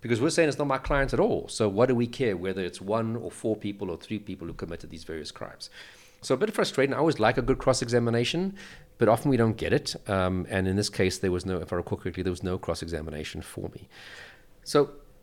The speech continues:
so while the judge never sent too much about my evidence, if you look at what she did say in the judgment, she's really relying on the similarity amongst the cases. You know, she says, um, you know, the two attacks appear, all attacks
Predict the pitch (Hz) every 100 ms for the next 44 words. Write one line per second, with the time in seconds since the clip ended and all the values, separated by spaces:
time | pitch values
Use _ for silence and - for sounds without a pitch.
0 | _ - 143 143 226 247 113 104 110 101
1 | 95 98 104 - 101 98 - - _ _
2 | _ _ - 113 104 - 92 90 - 85
3 | - 107 110 78 71 - - _ - 110
4 | 107 113 151 135 113 - 95 95 - -
5 | 98 90 85 85 - _ 101 92 90 78
6 | 87 82 - 101 101 78 73 - - 107
7 | 92 147 147 104 - 101 95 98 98 87
8 | 92 85 - 87 82 80 82 85 76 76
9 | - - 85 80 - - - - - -
10 | - - 95 90 - 104 - 110 101 92
11 | - - _ _ - _ - 90 87 85
12 | 87 - - - 107 90 - 139 117 -
13 | 107 - 107 - 101 - 117 110 - 107
14 | - - -